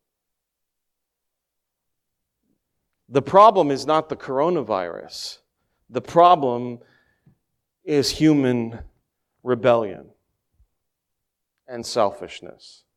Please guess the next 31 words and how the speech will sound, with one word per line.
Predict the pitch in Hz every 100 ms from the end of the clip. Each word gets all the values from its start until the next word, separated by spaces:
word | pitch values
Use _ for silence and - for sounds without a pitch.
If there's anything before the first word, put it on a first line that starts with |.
| _ _ _ _ _ _ _ _ _ _ _
and | 120 113 -
anger. | 120 120 107 92 - _ _ _ _ _ _ _ _ _ _ _ _ _ _ _ _
Selfishness | - 160 151 147 156 - 156 151 - - -
and | 127 120
rebellion | 113 127 127 123 110 107 107 _ _
wrap | 117 127 123
up | 131 123
all | 127 131
the | 127
other | 123 123
things | 120 143 127 107 -
'cause | 107
that's | 104 117 117
what | 123 -
Satan's | - 117 113 110
trying | - 110 107
to |
get | 104 107 85
you | 107
to | 104
do. | 101 92 - - _ _ _ _
He's | - 135
trying | - 151
to | 139
get | 143 139
you | 147
to | 135
say, | 165 151 139 - - - - _ _
"I've | - 180
had | 220 311
enough! | 349 370 392 370 311 - - - -